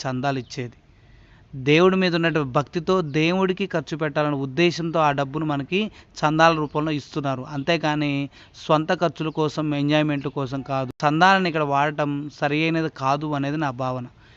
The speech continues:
దీని గురించి మీకు ఏదైనా అభిప్రాయం ఉంటే గనక so కామెంట్ రూపంలో తెలియజేయండి. Right or wrong నేను చెప్పింది అనేది.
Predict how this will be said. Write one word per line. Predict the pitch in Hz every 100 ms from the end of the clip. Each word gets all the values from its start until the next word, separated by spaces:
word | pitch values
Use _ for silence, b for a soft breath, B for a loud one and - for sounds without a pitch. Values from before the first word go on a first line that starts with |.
| b b b - 147
దీని | 170 165
గురించి | 175 180
మీకు | 170 160
ఏదైనా | 156 156 151 139
అభిప్రాయం | 151 160 160 156 147
ఉంటే | 139 147
గనక | 139 135 139 135 135 b -
so | - 143 135 -
కామెంట్ | 143 165 165 151
రూపంలో | 147 147 139 139
తెలియజేయండి. | 135 143 139 135 131 147 - - - - 135
Right | 139 156 156
or | 139 127
wrong | 131 131 135 -
నేను | 139 123
చెప్పింది | 135 - 131 131
అనేది. | 123 123